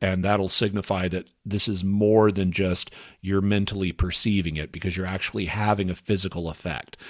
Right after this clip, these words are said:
If you pull on the object that's attached to the strain gauge, then we can see the strain gauge moving, and that'll tell us there's a physical effect going on here, which could support the idea that something is actually leaving your body.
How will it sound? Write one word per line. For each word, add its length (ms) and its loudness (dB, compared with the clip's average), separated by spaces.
If 140 -6
you 100 -4
pull 300 4
on 160 6
the 140 -2
object 460 -2
that's 180 -6
attached 460 -6
to 60 -10
the 80 -2
strain 380 0
gauge, 420 0
then 180 2
we 120 2
can 280 0
see 520 2
the 120 -2
strain 400 2
gauge 280 0
moving, 480 -4
and 160 -2
that'll 220 0
tell 240 -2
us 220 -2
there's 260 -2
a 60 -6
physical 420 -2
effect 380 -4
going 260 -2
on 200 -4
here, 260 -6
which 280 2
could 400 4
support 640 -2
the 180 4
idea 500 4
that 200 0
something 400 0
is 200 4
actually 460 -4
leaving 320 -6
your 120 -10
body. 420 -12